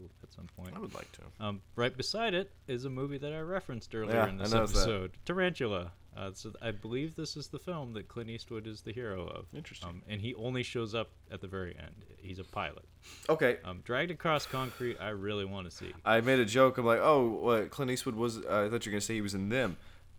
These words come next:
Speaker 2: Them was the same year, I think. If not the, maybe
Speaker 1: Yeah,
Speaker 2: Them was
Speaker 1: fifty-five.
Speaker 2: Yeah.
Speaker 1: I think it was fifty-five or fifty-four,
Speaker 2: I think it was
Speaker 1: but I
Speaker 2: fifty-five
Speaker 1: think
Speaker 2: on the
Speaker 1: you're right.
Speaker 2: nose, if I, if I remember
Speaker 1: I,
Speaker 2: correctly.
Speaker 1: I think you're right. But yeah, Dragged Across Concrete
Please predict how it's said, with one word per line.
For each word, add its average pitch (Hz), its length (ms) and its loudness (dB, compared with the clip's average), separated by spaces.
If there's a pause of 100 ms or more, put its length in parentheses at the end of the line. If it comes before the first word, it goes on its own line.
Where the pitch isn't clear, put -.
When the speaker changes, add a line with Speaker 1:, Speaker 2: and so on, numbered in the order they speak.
(240)
Speaker 2:
Them 135 300 6
was 175 140 4
the 131 80 -2
same 143 320 4
year, 165 200 4
I 90 80 6
think. 87 360 -6
If 117 160 0
not 127 200 4
the, 117 260 -4
maybe 120 200 0
Speaker 1:
Yeah, 156 80 4
Speaker 2:
Them 123 160 0
was 123 120 -4
Speaker 1:
fifty-five. 131 640 -4
Speaker 2:
Yeah. 85 140 -8 (1120)
Speaker 1:
I 117 60 -4
think 143 180 -6
it 147 60 -4
was 135 140 -4
fifty-five 127 520 -8
or 131 60 -12
fifty-four, 123 540 -10
Speaker 2:
I 117 80 4
think 185 100 8
it 233 40 4
was 180 100 4
Speaker 1:
but 180 60 4
I 160 40 0
Speaker 2:
fifty-five 147 300 6
Speaker 1:
think - 20 -2
Speaker 2:
on 143 80 0
the 139 60 0
Speaker 1:
you're 127 100 2
right. 151 100 2
Speaker 2:
nose, 101 140 -4
if - 100 -12
I, 92 100 4 (300)
if 95 140 -12
I 95 40 -4
remember 98 360 -6
Speaker 1:
I, - 20 -18
Speaker 2:
correctly. 95 200 -6
Speaker 1:
I - 20 -14
think 165 180 -8
you're 185 100 -6
right. 175 200 -8 (1120)
But 101 80 -12
yeah, 87 140 -6
Dragged 139 260 -2
Across 160 360 -6
Concrete 113 600 -8